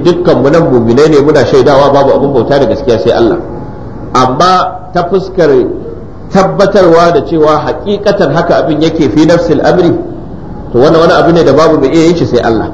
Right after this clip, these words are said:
Shi ne wanda yake tsinkaye zuwa ga abin da yake cikin zukata, banda shi babu wanda yake da wannan damar. Saboda haka kaga wa ashhadu ya kamata, kai ka yi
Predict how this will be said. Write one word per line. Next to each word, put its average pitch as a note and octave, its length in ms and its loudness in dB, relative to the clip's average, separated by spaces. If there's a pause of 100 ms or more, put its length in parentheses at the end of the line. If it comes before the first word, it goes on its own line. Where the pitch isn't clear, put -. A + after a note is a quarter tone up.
(180)
Shi D#3+ 220 2
ne D#3 80 4 (100)
wanda D3 300 4
yake D3+ 320 2 (400)
tsinkaye D#3+ 680 2
zuwa E3 200 2
ga C#3 180 -2
abin D3 140 -8
da C#3+ 60 -2
yake C3+ 200 -6
cikin C3+ 260 -2
zukata, G#2+ 560 -4
banda C3+ 240 0
shi C#3 140 0
babu C#3 260 2
wanda C3 200 0
yake C3 180 0
da A2+ 80 2
wannan C#3 300 2
damar. A#2 300 0 (3000)
Saboda D3+ 260 4
haka D3+ 180 2
kaga D#3 280 2
wa D3 220 2
ashhadu E3+ 680 0 (140)
ya C#3+ 120 2
kamata, A#2+ 420 -2 (100)
kai F#3+ 260 4
ka D3+ 100 2
yi D#3 200 4